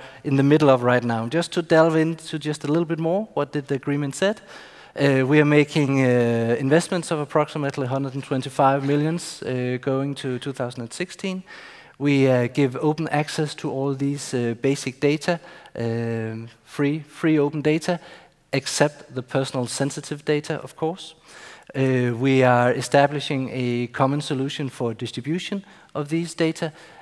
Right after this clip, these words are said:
One of the things that we are handling in, in economically, technical, and, uh, legal aspects is availability, to ensure high availability of these basic data. I'll come back to more about why.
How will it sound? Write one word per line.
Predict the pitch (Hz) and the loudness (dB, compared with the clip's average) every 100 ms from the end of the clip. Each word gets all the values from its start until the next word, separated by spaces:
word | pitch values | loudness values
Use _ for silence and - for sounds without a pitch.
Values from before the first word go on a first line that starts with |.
| - _ - | -20 _ -4
One | 135 143 | 0 2
of | |
the | 143 | 0
things | 135 156 156 | 0 0 0
that | 139 | -4
we | 131 139 | 0 2
are | 127 | 2
handling | 120 143 160 180 147 127 | 0 0 2 2 2 0
in, | 131 123 127 | -2 -2 -2
in | - - 123 117 - - | -4 -8 -8 -8 -14 -12
economically, | - - 135 139 160 165 165 151 - - | -8 -2 0 2 0 -2 -4 -4 -8 -4
technical, | 160 160 151 - 143 - 127 | -2 -2 -4 -6 -8 -6 -6
and, | 120 113 117 | -4 -4 -4
uh, | 113 110 - - | -4 -6 -10 -8
legal | 123 175 185 | 0 2 4
aspects | 151 151 165 151 - | 4 4 -2 -6 -6
is | 147 131 - | -4 -4 -6
availability, | 143 127 135 127 123 139 147 147 127 110 | -8 0 2 2 0 0 0 -2 -8 -10
to | - | -10
ensure | 139 135 - - 147 156 - - - | -8 -6 -6 -2 0 0 -4 -14 -20
high | - - 139 143 | -10 4 6 6
availability | 147 123 127 123 117 131 135 131 120 | 2 0 2 0 0 -2 -2 -4 -6
of | |
these | 113 117 | -6 -10
basic | - 117 - - | -8 -8 -8 -12
data. | 117 - 131 - - - - | -12 -12 -18 -20 -20 -20 -6
I'll | 127 123 | -2 -2
come | 123 127 | -2 -2
back | 135 127 | -2 -2
to | 139 | -4
more | 123 127 | -4 -2
about | 123 113 | -4 -4
why. | 123 160 226 | -4 -4 -6